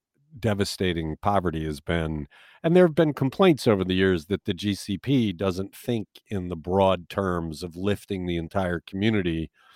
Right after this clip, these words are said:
So maybe Paul Dolan will bring that perspective. It'll be interesting to see how he,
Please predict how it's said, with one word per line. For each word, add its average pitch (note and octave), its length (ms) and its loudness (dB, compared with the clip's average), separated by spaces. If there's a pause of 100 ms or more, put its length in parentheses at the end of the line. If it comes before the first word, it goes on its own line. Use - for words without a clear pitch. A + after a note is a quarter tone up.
(180)
So - 160 -2
maybe F3+ 240 2
Paul D3 200 4
Dolan B2 300 2
will G#2+ 60 -2
bring G2+ 240 -4
that G2 180 -2
perspective. - 540 -6
It'll A2 120 -14
be G#2 140 -6
interesting F#2+ 360 -8
to D#2 40 -8
see E2+ 300 -8
how D#2+ 340 -6
he, D2+ 280 -10